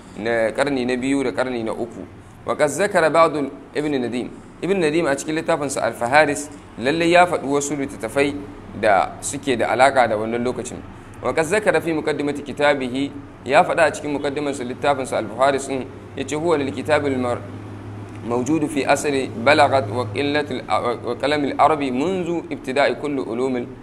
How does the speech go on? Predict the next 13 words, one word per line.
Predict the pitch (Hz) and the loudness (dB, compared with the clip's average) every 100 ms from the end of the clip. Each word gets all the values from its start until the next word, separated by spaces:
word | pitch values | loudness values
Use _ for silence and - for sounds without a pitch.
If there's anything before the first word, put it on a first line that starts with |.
| - - - | -20 -12 -4
ila | 117 123 | 2 4
asri | 127 135 135 117 110 - - | 4 2 0 0 -4 -8 -12
sana." | - 107 85 - - - - | -8 -6 -8 -14 -20 -20 -12
Ya | 101 123 170 | -2 4 4
rubuta | 208 180 170 160 | 4 0 0 0
ne | 151 | 0
akan | 156 147 127 113 | -2 -4 -6 -4
duk | 175 180 | -2 2
wani | 185 180 | 2 2
littafi | 175 175 180 180 135 | 0 2 2 2 0
da | - | -2
aka | 143 135 | -2 -2
rubuta, | 127 113 120 123 | -4 -4 2 2